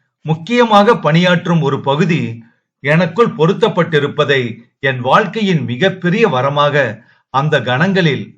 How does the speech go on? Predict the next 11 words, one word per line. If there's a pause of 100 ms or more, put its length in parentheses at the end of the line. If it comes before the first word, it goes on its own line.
(120)
நான்
நம்பத்
துவங்கினேன். (600)
தெரிந்து
கொள்ள
முடியாத
பல
தியாக
வரலாறுகளை
சுமந்து
கொண்டு